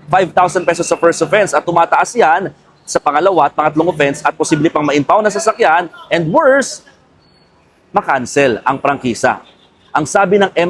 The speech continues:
I A A, nako, talagang aminado silang nahihirapan dito sa ganitong klaseng problema dahil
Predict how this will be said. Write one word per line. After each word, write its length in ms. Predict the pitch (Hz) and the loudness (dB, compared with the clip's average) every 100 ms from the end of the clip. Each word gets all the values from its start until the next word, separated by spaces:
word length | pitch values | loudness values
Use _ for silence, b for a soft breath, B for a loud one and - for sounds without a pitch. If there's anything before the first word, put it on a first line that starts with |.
| 147 | 0
I 160 | 156 | -2
A 160 | 151 143 123 | 0 0 0
A, 160 | 107 104 110 - _ - | -2 -2 -4 -8 _ -6
nako, 320 | 131 143 165 151 - | -2 0 0 -2 -2
talagang 320 | 135 143 147 | 0 2 0
aminado 400 | 139 147 143 139 | 0 0 0 -2
silang 240 | 147 147 147 | -2 0 2
nahihirapan 640 | 143 135 139 131 147 156 | 2 2 2 2 0 -2
dito 80 | 139 | -4
sa 160 | - | -2
ganitong 320 | 135 139 139 131 | 0 2 0 -2
klaseng 280 | 127 139 | -4 -4
problema 440 | 139 131 143 135 127 | -4 0 0 2 2
dahil 400 | 135 127 135 | 0 2 0